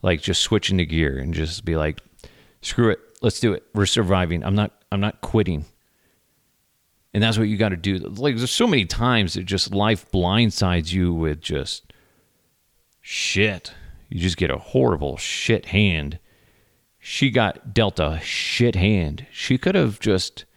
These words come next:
curled up and just died. But no, she walked and she used her brain and she figured out, "Okay, I hear water," found water,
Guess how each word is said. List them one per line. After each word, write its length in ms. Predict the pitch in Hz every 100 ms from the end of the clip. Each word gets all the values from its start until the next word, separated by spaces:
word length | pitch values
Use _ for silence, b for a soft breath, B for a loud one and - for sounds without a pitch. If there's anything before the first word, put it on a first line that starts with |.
| b b b b b -
curled 360 | 98 104 98
up 220 | 98 101 95
and 100 | 80
just 320 | 85 73 76
died. 540 | 82 82 87 65 - - _ _ _ _ _ _ _ _ -
But 140 | -
no, 240 | 92 107 104
she 320 | - 113 98 -
walked 460 | 101 98 - - - -
and 140 | 92
she 120 | -
used 320 | 95 101 95 -
her 140 | 110
brain 600 | - 98 98 92 82 82
and 220 | - 90
she 320 | - 92 82 - b b b b b
figured 600 | _ - - 123 110 104
out, 280 | 92 87 -
"Okay, 440 | 98 - 65 92 - - -
I 120 | 87
hear 260 | 82 101 92
water," 520 | 87 80 67 - - _ _ _ -
found 340 | - 92 92 87
water, 440 | 82 67 - -